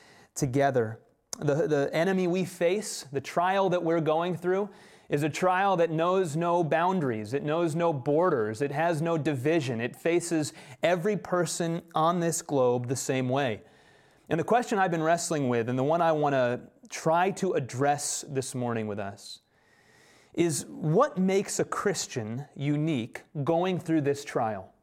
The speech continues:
Every person, whether you're a Christian or not a Christian, wherever you live on this globe, you're gonna be going through this together. Humanity is in this together.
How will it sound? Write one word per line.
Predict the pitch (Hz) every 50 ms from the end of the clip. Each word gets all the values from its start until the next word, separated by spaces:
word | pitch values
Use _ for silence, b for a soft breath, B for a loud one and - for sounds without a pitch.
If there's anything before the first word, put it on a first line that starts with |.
| _ _ _ _ _ _ _ _ _ _ b b b b b b b b -
Every | 202 226 277 254
person, | - 214 214 214 208 - 160 135 131
whether | 139 151 160 170
you're | 170 170
a | 160
Christian | - 202 202 - - 202 190
or | 170
not | 165 165 160 160
a | 151
Christian, | - - 147 135 - 151 139
wherever | 143 151 170 190 220
you | 220 196 185
live | 180 180 160
on | 165 156
this | 151 131 -
globe, | - 143 135 135 131 123
you're | 131 143
gonna | 185
be | 196 160
going | 139 151 156 156 147
through | - 147 143 131
this | 135 131 120 - - - B B B B B B B B
together. | - 175 135 156 170 170 - - 104 208 - - - -
Humanity | - - 190 190 180 175 180 190 214 220 214 180 151 147
is | 156 - 156 151 139
in | - 170 160 160 151
this | 143 131 -
together. | - - 135 127 139 135 135 120 110 98